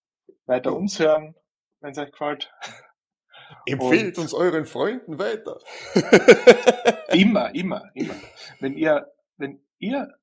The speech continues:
Speaker 1: ähm, zehnmal, äh, Empfehlung weitergebt, ähm, dann verbreitet sich das wie ein Schneeball,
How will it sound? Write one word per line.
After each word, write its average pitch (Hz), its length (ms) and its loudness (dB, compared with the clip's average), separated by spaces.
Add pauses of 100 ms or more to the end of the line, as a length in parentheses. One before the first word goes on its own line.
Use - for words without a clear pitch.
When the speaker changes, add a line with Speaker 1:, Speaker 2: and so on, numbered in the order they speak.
Speaker 1:
ähm, 156 520 -4
zehnmal, 190 600 -4
äh, 139 340 -8
Empfehlung 160 380 -8
weitergebt, - 720 -10
ähm, 131 240 -12
dann - 160 -18
verbreitet - 500 -12
sich - 160 -14
das 135 160 -12
wie 185 140 -8
ein 127 100 -10
Schneeball, 190 560 -6